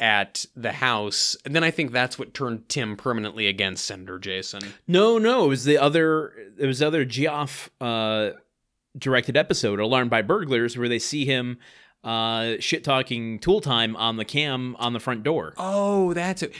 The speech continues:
Speaker 1: Well, of course Tim's not gonna, like, Tim's n-, never gonna forget that. I mean, you can't get
Speaker 2: Yeah.
Speaker 1: back in after you've dissed Tool Time.
Speaker 2: That's, that makes sense.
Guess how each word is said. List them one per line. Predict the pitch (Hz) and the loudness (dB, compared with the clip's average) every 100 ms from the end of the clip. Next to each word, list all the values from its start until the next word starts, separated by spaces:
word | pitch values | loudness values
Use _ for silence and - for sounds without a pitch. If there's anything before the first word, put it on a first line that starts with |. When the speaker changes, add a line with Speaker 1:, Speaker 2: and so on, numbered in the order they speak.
| - | -2
Speaker 1:
Well, | 220 | 2
of | 220 | 4
course | - 277 | 6 4
Tim's | - 165 135 | 6 4 4
not | 123 110 | 2 4
gonna, | 107 104 - | 2 2 0
like, | 156 160 | 0 0
Tim's | - 233 143 | 2 2 4
n-, | 139 123 | 2 2
never | 160 156 | 2 0
gonna | 110 120 101 - | 0 0 0 -6
forget | - 110 95 80 | -6 -2 -2 0
that. | 123 95 | 0 2
I | 101 | 0
mean, | 113 | -2
you | 131 | -4
can't | - 202 | 0 2
get | 139 | 4
Speaker 2:
Yeah. | 113 | 4
Speaker 1:
back | 113 98 | 4 2
in | 101 | 0
after | 95 - | -2 -2
you've | 95 | -6
dissed | 98 95 - | -4 -4 -4
Tool | - 120 | -4 -6
Time. | 90 92 87 95 98 _ _ _ | -6 -10 -10 -12 -16 _ _ _
Speaker 2:
That's, | 110 101 92 - - | -6 -6 -6 -12 -14
that | - 101 87 _ 101 | -10 -10 -10 _ -16
makes | 107 107 - - - _ _ _ _ _ _ | -12 -10 -10 -12 -14 _ _ _ _ _ _
sense. | - 92 80 - - | -14 -12 -12 -12 -14